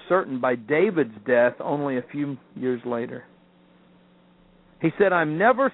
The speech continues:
so lost in living that I don't hear the clock tick or have an eye on the calendar." Not in a paranoid sense, but with a sense of purpose. As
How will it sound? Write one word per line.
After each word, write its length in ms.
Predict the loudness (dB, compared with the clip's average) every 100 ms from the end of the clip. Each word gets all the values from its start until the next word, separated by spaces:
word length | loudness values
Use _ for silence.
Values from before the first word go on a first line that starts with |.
| 0
so 140 | 0
lost 440 | 2 2 0 -2
in 340 | -4 -2 0 2
living 480 | 2 0 -4 -6 -8 _ _ _ _ _ -4
that 120 | 0
I 120 | 0
don't 460 | -2 0 2 2 -2
hear 180 | -4 -4
the 100 | -6
clock 400 | -2 0 0 -6 _ -12 -6
tick 400 | -6 -8 -20 -20 _ _ _ _ -6
or 160 | -4
have 220 | 0 0
an 120 | -2 -2
eye 220 | -2 -2
on 180 | -4 -6
the 80 |
calendar." 680 | -8 -6 -4 -4 -6 -8 -12 -16 _ _ _ _ 0
Not 200 | 4 4
in 100 | 4
a 60 | 2
paranoid 760 | 0 2 2 2 0 -2 -4 -10 -12
sense, 300 | -6 -6 -6 -14 -20 _ _ _ _
but 60 | 0
with 200 | 0 0
a 100 | -2 -4 -4
sense 180 | -4 -2
of 100 | -8 -10 _
purpose. 580 | -10 -4 -4 -6 -14 -12 -12 -14 -20 _ _ _ _ -14 -4
As 120 | -4